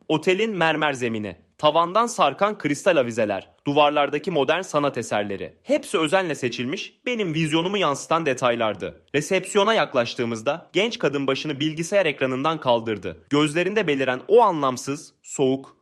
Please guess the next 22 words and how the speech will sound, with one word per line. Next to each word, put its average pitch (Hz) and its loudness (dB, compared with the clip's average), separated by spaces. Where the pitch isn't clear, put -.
bıkkın 127 -2
ve 123 -4
sanki 208 -4
dünyadan 135 0
bezmiş 135 0
ifade 127 2
anında 143 0
dikkatimi 131 -4
çekti. - -8
Sanki 247 -2
biz 151 -4
oraya 180 4
gelerek 143 0
onun 185 0
değerli 131 2
vaktini 127 -2
çalmışız 147 -2
gibi, 127 -4
birer 226 0
davetsiz 180 0
misafirmişiz 165 -4
gibi 143 -4